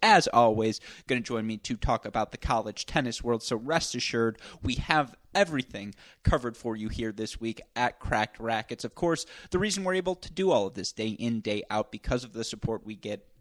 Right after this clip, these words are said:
from all of you listeners, from our Patreon family, and, of course, from our friends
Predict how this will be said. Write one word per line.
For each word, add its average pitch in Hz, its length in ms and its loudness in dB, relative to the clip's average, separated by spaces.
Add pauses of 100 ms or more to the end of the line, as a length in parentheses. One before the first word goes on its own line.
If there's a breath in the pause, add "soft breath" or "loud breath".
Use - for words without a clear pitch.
(500)
from 160 260 6
all 123 220 2
of 117 100 -2
you 110 160 -6
listeners, 107 420 -8
from 143 460 0 (340 loud breath)
our 123 120 0
Patreon 123 760 -2
family, 110 560 -8
and, 120 220 -4
of - 220 -10
course, 110 340 -8 (260 loud breath)
from 135 360 0
our 113 160 0
friends 110 360 -6